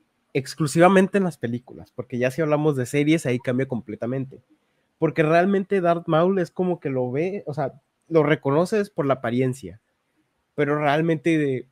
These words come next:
si te pregunto de cómo es el personaje de Darth Maul en las películas, es como que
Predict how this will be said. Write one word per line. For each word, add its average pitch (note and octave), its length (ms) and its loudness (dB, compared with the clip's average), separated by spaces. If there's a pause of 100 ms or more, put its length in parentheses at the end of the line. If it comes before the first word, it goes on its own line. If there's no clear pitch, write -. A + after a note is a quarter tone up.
(240)
si D#3+ 160 -8
te C3+ 120 -6
pregunto C#3+ 500 -4
de B2 140 -4
cómo E3+ 340 -2
es F3 120 -4
el F3 80 -8
personaje C#3+ 440 -6
de D3 100 -2
Darth C#3 240 -2
Maul C3+ 300 -4
en A#2 220 -4
las A2 140 -12
películas, C3+ 640 -6
es C3+ 120 -10
como D3 260 -4
que B2+ 300 -4